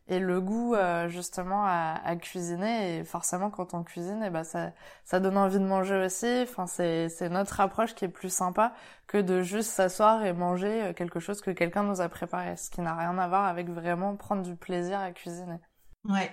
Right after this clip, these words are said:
Speaker 2: sans cette prise de conscience aussi du temps que la maman peut passer derrière et de la frustration qu'elle peut avoir parfois.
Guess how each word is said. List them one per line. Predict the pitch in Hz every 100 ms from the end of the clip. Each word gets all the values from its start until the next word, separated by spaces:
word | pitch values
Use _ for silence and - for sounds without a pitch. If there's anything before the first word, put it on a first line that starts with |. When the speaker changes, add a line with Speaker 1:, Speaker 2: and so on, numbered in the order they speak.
| -
Speaker 2:
sans | - 262
cette | 254 196
prise | - 254
de | 208
conscience | 202 175 277 -
aussi | 170 - 226
du | 180 180
temps | - 277 - _
que | -
la | 185 170
maman | 165 196 214
peut | 196
passer | 175 -
derrière | 170 170 185 247 214
et |
de | 180
la | 180
frustration | - - - 208 202 - 262
qu'elle | - 190 -
peut | 202
avoir | 196 185 202 - -
parfois. | 196 - - 233